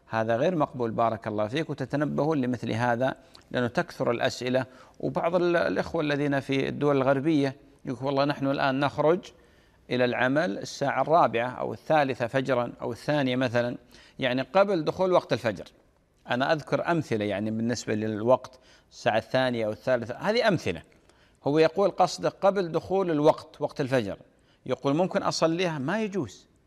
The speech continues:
لأنك صليتها قبل وقتها، أتصليها بعد دخول الوقت، وعندنا طبعا الوقت يمتد كما سأشرح، آه، بعد قليل. طيب، إذن هذه مسألة مهمة جدا ينتبه لها المسلم بأنه لا يجوز الصلاة قبل الوقت.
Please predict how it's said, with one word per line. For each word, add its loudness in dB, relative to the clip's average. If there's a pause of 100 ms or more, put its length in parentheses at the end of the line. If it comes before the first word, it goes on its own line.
(140)
لأنك -6
صليتها -2
قبل 2
وقتها، 0 (400)
أتصليها -4
بعد -4
دخول -2
الوقت، -2 (360)
وعندنا -2
طبعا -2
الوقت -6
يمتد -4
كما -4
سأشرح، -4 (440)
آه، -2
بعد -2
قليل. -8 (320)
طيب، -2 (1120)
إذن -4
هذه 0
مسألة -2
مهمة 0
جدا -2 (360)
ينتبه 0
لها 0
المسلم -4
بأنه -4
لا 4
يجوز -2
الصلاة 0
قبل 0
الوقت. -4